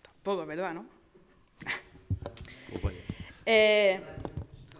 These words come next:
desde el minuto uno que llegamos a esta casa, estamos trabajando en la renovación de contratos de concesión de servicios,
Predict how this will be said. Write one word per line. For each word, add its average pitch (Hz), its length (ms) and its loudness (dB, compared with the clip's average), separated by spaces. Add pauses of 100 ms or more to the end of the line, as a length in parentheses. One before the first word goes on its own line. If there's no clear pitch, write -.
(160)
desde 202 380 6
el 220 80 8
minuto 269 560 12
uno 277 260 8
que 233 80 8
llegamos 240 300 10
a - 20 10
esta 226 200 6
casa, 214 420 8 (1120)
estamos 226 340 2
trabajando 240 440 4
en 226 80 2
la 196 80 4
renovación 190 480 0
de 185 80 0
contratos 175 540 -4 (320)
de 180 100 -8
concesión 175 420 -4
de 180 60 -4
servicios, 180 520 -6